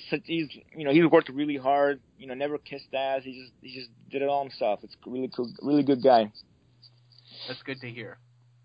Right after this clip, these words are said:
Speaker 2: 'Cause, I mean, I, I, I would hate if you came on, and granted, I don't think you would do this,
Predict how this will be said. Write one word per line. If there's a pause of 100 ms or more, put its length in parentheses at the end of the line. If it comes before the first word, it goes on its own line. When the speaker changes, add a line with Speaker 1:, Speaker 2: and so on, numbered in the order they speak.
(1200)
Speaker 2:
'Cause,
I
mean,
I,
I, (160)
I
would
hate
if
you
came
on, (100)
and
granted,
I
don't
think
you
would
do
this,